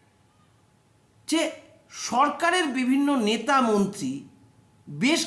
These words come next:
কিছু ক্ষেত্রে দুর্নীতিতে জড়িয়ে পড়েছেন, সেটা প্রমাণিত হোক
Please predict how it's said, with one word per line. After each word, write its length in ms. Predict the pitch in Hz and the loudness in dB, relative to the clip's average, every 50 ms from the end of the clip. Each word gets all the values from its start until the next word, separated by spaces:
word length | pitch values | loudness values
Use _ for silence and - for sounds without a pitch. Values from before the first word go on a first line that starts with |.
| - | -2
কিছু 180 | 277 269 - 262 - - | -4 -4 -4 -6 -6 -6
ক্ষেত্রে 360 | 254 240 240 - - 254 302 320 302 302 - - - - - - - 156 143 147 | -6 -6 -6 -8 -6 -2 -2 -2 -2 -4 -6 -12 -20 -20 -20 -16 -14 -8 -4 -2
দুর্নীতিতে 520 | 202 208 202 202 196 196 208 196 208 269 220 175 | 0 2 2 2 0 0 -2 -6 -6 -8 -6 -4
জড়িয়ে 260 | 160 151 135 135 131 131 - | -4 -4 -2 -4 -4 -6 -8
পড়েছেন, 280 | 127 127 123 131 131 135 - - - - - - - | -10 -10 -10 -10 -12 -12 -14 -18 -20 -20 -20 -12 -6
সেটা 280 | - 208 196 - 196 185 175 170 160 147 - - - - - - - - | -4 -4 -2 0 0 2 2 2 0 -2 -4 -8 -14 -20 -20 -20 -8 -4
প্রমাণিত 420 | 185 185 185 185 185 190 185 - 190 151 143 | -2 0 2 2 0 0 -2 -2 -4 -2 0
হোক 180 | 196 254 294 | 0 0 0